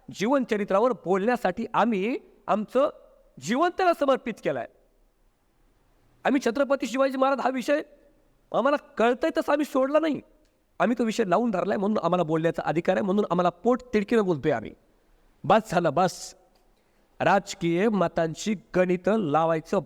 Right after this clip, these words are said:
बस झालं. मला कोणीतरी विचारलं की तुम्ही वक्ते आहात, तुम्ही कीर्तनकार आहात, तुम्ही शिवचरित्र कथा करताय, मग आता एवढं चांगलं बोलताय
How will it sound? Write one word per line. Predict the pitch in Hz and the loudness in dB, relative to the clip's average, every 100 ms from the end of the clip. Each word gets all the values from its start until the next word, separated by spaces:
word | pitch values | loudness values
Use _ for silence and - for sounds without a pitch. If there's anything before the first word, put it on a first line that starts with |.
| - | 2
बस | 202 - - | 2 2 -10
झालं. | - - - _ _ _ _ _ _ _ _ _ _ - | -20 -20 -20 _ _ _ _ _ _ _ _ _ _ -6
मला | 147 190 202 196 - - - - _ _ _ _ _ - | 0 2 2 -2 -12 -20 -20 -20 _ _ _ _ _ -2
कोणीतरी | 190 214 233 | 0 0 0
विचारलं | 226 214 262 247 | 0 0 2 2
की | 247 | -2
तुम्ही | 240 226 | -2 0
वक्ते | 196 196 - 233 | 0 -2 0 2
आहात, | 185 175 180 175 165 _ _ _ - | 2 0 0 -2 -4 _ _ _ -2
तुम्ही | 175 | -2
कीर्तनकार | - 175 170 208 190 185 | 0 -2 0 0 2 2
आहात, | 160 147 165 165 160 _ _ _ _ | 0 0 -2 -2 -6 _ _ _ _
तुम्ही | 170 190 _ 190 | -2 -2 _ -8
शिवचरित्र | - 190 190 180 185 | 0 0 0 -2 -2
कथा | 170 160 180 | -2 0 0
करताय, | 175 156 131 156 156 127 - _ _ _ - | -2 -4 -2 -2 -2 -4 -10 _ _ _ -6
मग | 143 151 | -2 0
आता | 156 | 0
एवढं | 175 175 180 | 2 2 0
चांगलं | - 165 165 165 | 0 -2 0 0
बोलताय | 151 127 143 160 117 | -2 -2 -2 -2 -4